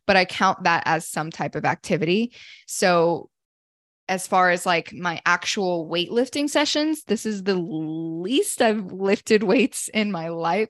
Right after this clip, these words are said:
like, since I started lifting weights, and I actually only go twice a week now, um, to, like, to actually lift weights. Um, and then other than that, I do, I kind of, like, a,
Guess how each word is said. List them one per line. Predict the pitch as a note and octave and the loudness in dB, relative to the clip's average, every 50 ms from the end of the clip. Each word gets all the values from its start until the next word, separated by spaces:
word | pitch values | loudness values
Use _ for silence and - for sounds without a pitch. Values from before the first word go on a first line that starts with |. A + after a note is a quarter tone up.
| _ | _
like, | - F#3+ E3+ - | -4 -4 -4 -4
since | - - G3+ F#3+ F3+ E3+ | -6 -8 -8 -4 -2 -2
I | E3 | -2
started | F3 - - F3 E3+ F3 F#3+ G3 G3+ | -2 0 2 2 2 2 2 0 0
lifting | G#3+ G#3+ - A#3+ A3+ | -2 -2 -2 -2 -2
weights, | A#3 A#3 A#3+ - | 0 -2 -2 -2
and | - F#3+ | -4 -4
I | E3+ | -2
actually | E3 E3+ F3 F3 - - F#3+ F#3 | 0 0 -2 -2 -4 -4 -4 -2
only | F3 F3 F3 F3 E3+ | -2 -2 -4 -4 -4
go | D#3+ D#3+ D#3+ | -4 -4 -4
twice | E3 - - - D#3+ D3+ F3 F3+ - F3 | -4 -6 -2 0 2 2 2 0 -2 -2
a | |
week | D#3+ D#3+ D#3+ D#3+ - | -2 -2 -2 -2 -4
now, | F3 D#3 D3+ D#3+ F#3 G#3+ A#3+ - - - - - - - - - - _ - | -4 -2 0 2 2 2 0 -2 -8 -20 -20 -20 -20 -20 -20 -20 -12 _ -2
um, | G3 F#3 F3+ E3+ D#3+ D#3 D#3 D#3 - - _ _ _ _ | 0 0 0 -2 -4 -6 -10 -14 -16 -20 _ _ _ _
to, | - - - G#3 F3+ E3 E3 E3 D#3+ | -12 -8 -4 -2 0 0 0 0 0
like, | C3+ D3 E3+ D3+ - | 0 0 0 0 -2
to | - - | -2 -4
actually | - D#3+ - - - F3+ E3+ D#3+ | -4 -2 -2 -2 -2 -2 0 0
lift | D#3 D#3 E3 D#3+ - - | 2 2 2 2 0 -2
weights. | E3+ D3 C#3 E3+ A#3+ C4 - - - - - - - - - _ _ - | -2 0 2 2 2 0 -2 -6 -10 -10 -12 -18 -20 -20 -20 _ _ -4
Um, | F#3 F#3 F3 E3 D3+ D3 C#3 C#3+ D3 - - _ | -2 0 0 0 -2 -4 -8 -10 -12 -14 -8 _
and | - F#3+ F#3 F#3 F3+ | -2 -2 -2 0 0
then | F3+ F3+ F3 F3 F3 F3 F3 F3 F3 E3+ - - _ _ _ _ _ - - - - | 2 2 2 2 0 0 -2 -4 -4 -6 -8 -8 _ _ _ _ _ -20 -14 -4 -2
other | F#3+ F#3+ F3+ G3 F#3+ | 0 2 2 2 0
than | F#3 F#3 F3 | 0 0 0
that, | E3+ F3 F3+ F#3 - - | 2 2 2 2 2 2
I | E3 E3+ E3+ E3+ | 2 2 2 2
do, | E3+ E3 - F3 E3+ E3+ E3+ E3+ E3 E3+ E3 - - - | 0 -2 -2 -2 0 0 0 0 0 -2 -2 -4 -4 -2
I | - F3 | -2 -2
kind | F3 - - G#3+ B3+ | -2 -4 -4 -2 -2
of, | D4 C#4+ C#4 | -2 -2 0
like, | B3+ G#3+ - | -2 -2 0
a, | - - F3 E3+ E3+ | -2 -2 -2 -2 -4